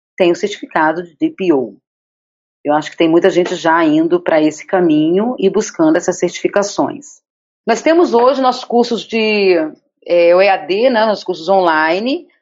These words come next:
no qual temos hoje dois cursos do Exim, que estamos dando aí vinte e cinco por cento para as pessoas até o dia cinco de abril na inscrição, usando esse código,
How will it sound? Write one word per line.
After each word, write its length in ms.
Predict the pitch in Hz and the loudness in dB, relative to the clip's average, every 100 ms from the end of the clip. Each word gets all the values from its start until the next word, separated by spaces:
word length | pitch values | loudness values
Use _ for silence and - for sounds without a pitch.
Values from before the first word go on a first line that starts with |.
| _ 233 | _ -8
no 140 | 240 | -2
qual 240 | 247 254 | 0 0
temos 380 | 254 254 247 - | 0 0 0 0
hoje 480 | 214 220 220 214 214 | 2 2 2 -2 -4
dois 260 | 180 208 202 | 2 2 2
cursos 340 | 196 - - | -6 -8 -4
do 60 | 196 | -2
Exim, 600 | 185 165 - 190 233 247 _ _ _ | -2 -10 -8 -6 -6 -10 _ _ _
que 80 | - | -6
estamos 280 | 208 202 185 | -4 -2 -2
dando 260 | 196 190 | 0 2
aí 140 | 190 190 | 0 0
vinte 200 | 208 - | -6 -8
e 40 | |
cinco 220 | - 180 | -6 -6
por 140 | - 170 | -4 -6
cento 640 | - 165 170 185 247 311 _ _ _ _ _ _ _ - | -2 0 0 -2 -8 -10 _ _ _ _ _ _ _ -6
para 180 | 170 165 | 0 0
as 140 | - | 0
pessoas 480 | 180 170 - 165 165 | -4 -4 0 2 2
até 120 | 156 | 2
o 40 | 170 | 0
dia 100 | 170 | 0
cinco 260 | 175 165 | -2 -6
de 120 | 160 | -2
abril 400 | 165 151 156 175 | -2 -2 2 4
na 100 | 190 | 4
inscrição, 600 | 175 - 156 - 160 165 | 0 -2 -10 -4 0 4
usando 280 | 196 180 170 | 4 2 0
esse 220 | 170 170 | 0 -6
código, 680 | - 151 147 151 202 262 | -4 2 2 2 -2 -4